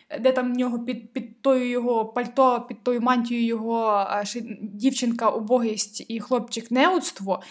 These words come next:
і як їх описали, ну, це якийсь такий страх. І от я от на таких моментах думала, ну, як діти то мають слух? Ну, то страх, коротше. В кінці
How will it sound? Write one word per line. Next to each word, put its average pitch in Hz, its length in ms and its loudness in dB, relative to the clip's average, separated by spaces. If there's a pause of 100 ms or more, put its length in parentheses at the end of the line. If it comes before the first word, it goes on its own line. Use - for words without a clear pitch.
(240)
і 226 80 -6
як 247 260 0
їх 330 200 4
описали, 240 520 2
ну, 247 80 0
це - 180 0
якийсь - 260 0
такий 320 200 -2
страх. - 340 2
І - 100 -4
от 285 180 2
я 302 300 10
от 240 160 2
на 269 80 6
таких 269 220 -2
моментах 262 320 4
думала, 240 360 0
ну, 233 60 2
як 254 580 2
діти 240 240 -8
то 240 100 -10
мають 226 300 -6
слух? 214 300 -6
Ну, 214 80 -10
то 269 100 -4
страх, - 400 -8
коротше. - 340 -20 (800)
В - 60 -20
кінці 330 300 0